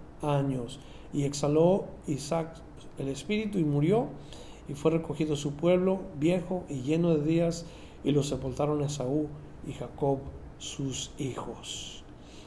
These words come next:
Algo importante que notemos aquí. Los hijos de Lea. Simeón y Leví, ¿quiénes son?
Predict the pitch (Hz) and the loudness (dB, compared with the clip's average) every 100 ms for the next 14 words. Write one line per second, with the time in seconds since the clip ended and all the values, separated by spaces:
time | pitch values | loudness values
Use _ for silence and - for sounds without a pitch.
0 | - 247 269 208 170 190 190 170 156 139 | -2 2 4 4 4 4 4 0 0 2
1 | 151 147 143 120 - - - - - - | 2 2 2 0 -2 -8 -10 -14 -14 -14
2 | - - - - - - - - - - | -14 -16 -16 -16 -16 -16 -16 -16 -16 -16
3 | - - - - - - 196 269 277 220 | -16 -16 -16 -14 -10 2 6 6 8 12
4 | 202 165 127 - - - - - - - | 12 12 10 2 -8 -14 -16 -16 -16 -16
5 | - - - - - - - - - - | -18 -18 -18 -18 -18 -18 -18 -18 -18 -18
6 | - - 226 226 269 330 349 285 269 277 | -12 -2 4 8 10 12 12 12 12 10
7 | 262 254 254 277 | 6 6 6 6